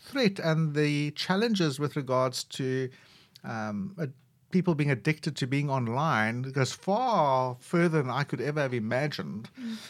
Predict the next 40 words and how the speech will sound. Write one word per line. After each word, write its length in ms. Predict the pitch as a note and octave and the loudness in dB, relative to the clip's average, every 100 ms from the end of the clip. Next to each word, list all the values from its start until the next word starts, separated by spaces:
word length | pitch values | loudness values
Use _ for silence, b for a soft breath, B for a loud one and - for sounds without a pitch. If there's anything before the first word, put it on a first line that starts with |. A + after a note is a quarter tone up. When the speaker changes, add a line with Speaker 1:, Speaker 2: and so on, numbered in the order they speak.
| B | B
Speaker 1:
So, 160 | - A#3 | -8 -6
Ashley, 300 | C4 F4 D#4 | -2 -2 -2
just 160 | A#3 | -2
give 140 | - F#4 | -4 -6
us 120 | - | -4
a 60 | |
bit 300 | G#3+ - F3 | -4 2 4
of 80 | G3+ | 6
an 100 | G3 | 4
idea. 640 | E3+ D3 B2+ C3 C3 C3 C3 | 4 2 0 -2 2 2 2
What 160 | E3 | 0
are 60 | G#3 | 0
the 80 | G3 | -2
sort 160 | G3+ E3+ | -2 -4
of 80 | - | 0
concepts 520 | F3 D#3+ - D#3 - | 2 2 0 -2 -4
out 300 | D3+ C#3 C3+ | 0 0 0
there 180 | - C#3 | -2 -2
that 180 | C3 B2+ | -2 -4
we're 100 | C3 | -6
dealing 380 | A#2 B2+ B2+ C3 | -4 -2 -2 -2
with 380 | A#2 A2 - - | -2 -2 -8 -12
if 220 | D#3+ - | -10 -4
we 80 | C#3 | -2
use 420 | B2+ C3+ D3+ C#3+ | 0 2 2 2
this 220 | C3+ B2 | -2 -4
wording, 340 | B2+ C3 A#2+ G2+ | 0 0 0 0
online 440 | A2 A#2+ A2 A2 | -2 0 0 0
addiction? 480 | A2 G2+ G2 - G#2 | -2 -4 -6 -6 -4
What 120 | B2 F3 | 0 0
are 20 | |
we 80 | F#3 | 0
talking 380 | - C3+ A#3+ | 0 -4 -2
Speaker 2:
Mm, 60 | B2 | -4
Speaker 1:
about? 280 | F#2+ C2+ - | -4 -6 -6
Speaker 2:
mm. 200 | A3+ A3 - B B B B D4 | -8 -10 -16 B B B B -2
Um, 240 | D#4 D4+ | -2 -4
so 160 | - F4 | -4 -4
I 80 | E4 | -2
think 480 | - G#4 G4+ - | -2 -4 -4 -12